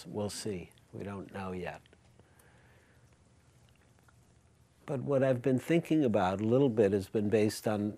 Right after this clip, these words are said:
I just got back from doing a self-retreat for a month. And, um,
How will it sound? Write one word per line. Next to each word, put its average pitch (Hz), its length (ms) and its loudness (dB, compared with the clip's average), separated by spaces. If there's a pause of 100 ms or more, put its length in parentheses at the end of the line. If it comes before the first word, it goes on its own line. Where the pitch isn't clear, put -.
I 117 140 -2
just 104 280 -4
got 107 180 -2
back 101 240 -2
from 101 360 -4
doing 101 320 0
a 98 60 -2
self-retreat 113 840 -2
for 104 200 -10
a 98 40 -6
month. 101 400 -4 (1800)
And, 98 380 -4
um, 95 340 -6